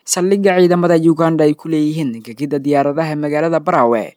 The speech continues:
iyo xirooyinka askarta dowladda federaalka ku leeyihiin degmooyinka Afguuya iyo deegaanka Bariire ee gobolka Shabeellaha Hoose.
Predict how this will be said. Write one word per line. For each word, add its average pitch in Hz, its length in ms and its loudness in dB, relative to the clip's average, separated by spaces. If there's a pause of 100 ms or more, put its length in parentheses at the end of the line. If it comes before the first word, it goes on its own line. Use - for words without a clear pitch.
(480)
iyo 190 180 2
xirooyinka 202 480 2
askarta 185 320 -6
dowladda 175 300 2
federaalka 165 480 0
ku 170 140 -6
leeyihiin 160 420 2
degmooyinka 151 600 -4
Afguuya 110 720 -8
iyo 123 160 -2
deegaanka 139 560 -4
Bariire 151 460 -2
ee 151 40 0
gobolka 156 300 -2
Shabeellaha 170 480 0
Hoose. 113 560 -6